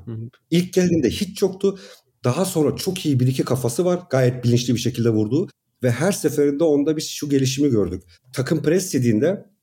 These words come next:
Speaker 2: hatlar arasında gelip o topu aldığında mesela eskiden alamıyordu. Şimdi alıp artık çevresinde dağıtabiliyor. Yani biliyorsunuz klasik dokuzlar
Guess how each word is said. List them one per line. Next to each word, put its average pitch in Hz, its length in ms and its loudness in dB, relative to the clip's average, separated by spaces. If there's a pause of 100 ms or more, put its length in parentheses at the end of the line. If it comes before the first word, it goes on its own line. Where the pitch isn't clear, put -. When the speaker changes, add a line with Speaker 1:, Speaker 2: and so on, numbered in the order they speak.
Speaker 2:
hatlar 143 420 0
arasında 131 420 2
gelip 127 360 0
o - 60 -2
topu 139 260 2
aldığında 131 480 4
mesela 131 500 -2 (460)
eskiden 156 400 0
alamıyordu. 151 760 2
Şimdi 175 300 2
alıp 156 320 2
artık 139 240 -2
çevresinde 139 520 0
dağıtabiliyor. 127 520 4
Yani 131 340 2
biliyorsunuz 135 680 -4
klasik 131 360 -4
dokuzlar 135 520 -2